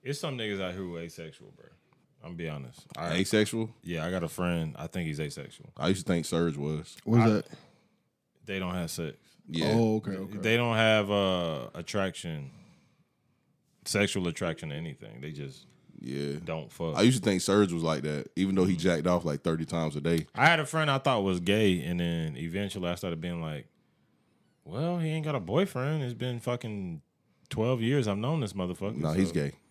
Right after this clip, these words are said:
Speaker 2: He's gay.
Speaker 1: But
Speaker 2: I be, I
Speaker 1: so
Speaker 2: told
Speaker 1: you
Speaker 2: y'all
Speaker 1: think
Speaker 2: that.
Speaker 1: he just got
Speaker 2: I
Speaker 1: the
Speaker 2: told y'all
Speaker 1: secret?
Speaker 2: that the first day I met him. He's
Speaker 1: He
Speaker 2: gay. I know exactly who you talking about.
Speaker 1: Yeah, you think he got the secret life though?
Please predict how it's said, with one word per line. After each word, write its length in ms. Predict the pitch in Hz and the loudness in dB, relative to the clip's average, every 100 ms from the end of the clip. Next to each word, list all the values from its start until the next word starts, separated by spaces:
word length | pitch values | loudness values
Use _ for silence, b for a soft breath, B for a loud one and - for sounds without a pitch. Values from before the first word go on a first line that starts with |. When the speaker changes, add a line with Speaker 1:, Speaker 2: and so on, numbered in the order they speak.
| _ | _
Speaker 2:
He's 100 | 85 | -8
gay. 180 | 71 58 - _ _ _ _ _ _ - | -6 -8 -12 _ _ _ _ _ _ -6
Speaker 1:
But 380 | 127 98 - - _ | -2 -2 -4 -14 _
Speaker 2:
I 120 | - 101 | 2 4
be, 140 | 95 | 4
I 100 | 90 | 4
Speaker 1:
so 180 | 117 113 | 6 8
Speaker 2:
told 60 | 92 | 8
Speaker 1:
you 40 | 95 | 8
Speaker 2:
y'all 60 | |
Speaker 1:
think 140 | 143 143 | 8 8
Speaker 2:
that. 60 | |
Speaker 1:
he 40 | 156 | 6
just 160 | 139 | 6
got 80 | 127 | 6
Speaker 2:
I 20 | - | 8
Speaker 1:
the 80 | |
Speaker 2:
told 140 | 110 196 | 8 8
y'all 100 | 95 | 8
Speaker 1:
secret? 100 | 92 | 6
Speaker 2:
that 60 | 80 | 2
the 60 | |
first 240 | - 98 90 | 4 4 6
day 100 | 87 | 4
I 60 | |
met 220 | 85 82 | 4 2
him. 160 | 78 71 | 2 -2
He's 120 | 82 | 0
Speaker 1:
He 140 | 131 76 | 2 4
Speaker 2:
gay. 80 | |
I 60 | 78 | 6
know 140 | 113 98 | 8 8
exactly 220 | 95 87 | 6 4
who 40 | 80 | -2
you 60 | |
talking 220 | 76 69 | -4 -6
about. 140 | 60 - 143 | -8 -10 -4
Speaker 1:
Yeah, 300 | 117 104 71 | 4 4 2
you 140 | - 113 | -2 2
think 160 | 139 120 | 4 6
he 100 | 127 | 4
got 120 | 92 | 2
the 80 | 92 | 0
secret 300 | 117 87 73 | -2 -4 -6
life 220 | 71 - | -6 -8
though? 160 | - | -16